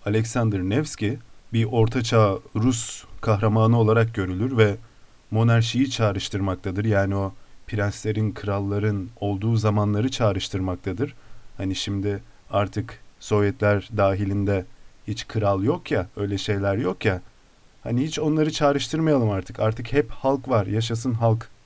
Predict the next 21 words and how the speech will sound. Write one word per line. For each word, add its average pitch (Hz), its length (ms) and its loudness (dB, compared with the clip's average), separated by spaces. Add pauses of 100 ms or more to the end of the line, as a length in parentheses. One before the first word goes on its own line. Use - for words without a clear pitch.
(160)
gibi 110 240 2
bir 113 220 2 (300)
imajı 123 440 4
da 135 280 4 (400)
aşılamak 117 560 2
istemiş 117 420 0
olabilirler 113 540 4
ki 107 340 2 (140)
zaten 120 540 0 (360)
katedralin 120 680 2
açılışında 147 880 -2 (340)
Rus 143 200 -2
imparator 120 540 2
ailesi 113 420 4
de 101 120 2
vardır. 95 280 -2
Yani 107 320 4
o 117 220 4 (360)
monark 127 400 4
zamanları 123 580 4
da 101 220 4